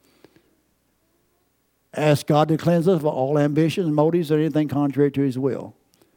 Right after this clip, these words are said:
For we will stand. Some of us will probably perish and go by the way of the grave. Hopefully,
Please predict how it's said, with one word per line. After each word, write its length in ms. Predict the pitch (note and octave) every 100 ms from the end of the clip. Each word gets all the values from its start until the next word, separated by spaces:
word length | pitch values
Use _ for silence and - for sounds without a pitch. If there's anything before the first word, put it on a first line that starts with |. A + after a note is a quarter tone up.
| _ _ _ _ _ _ _ _ _ _ _ _ _ _ _ _ _
For 180 | C#3 D3
we 200 | F3+ F#3+
will 240 | G3 G#3
stand. 600 | - G#3 F#3+ B2 G2 A#2 - _ _ _ _ _ _ _ _ _ _ _ _ _ _
Some 300 | - D#3+ D#3+
of 160 | F3
us 160 | A3 G#3
will 120 | F#3
probably 340 | - D#3+ E3+ E3+
perish 560 | E3+ E3+ A#2 G#2+ - -
and 240 | F3+ C#3 D3
go 140 | D#3+
by 100 | D#3
the 100 | D3+
way 160 | D3 D#3
of 80 | D3+
the 60 |
grave. 460 | C#3+ D3 A#2 F#2+ A#2 _ _ _ _ _ _ _ _ _ _
Hopefully, 500 | D3 E3 D#3+ F#3+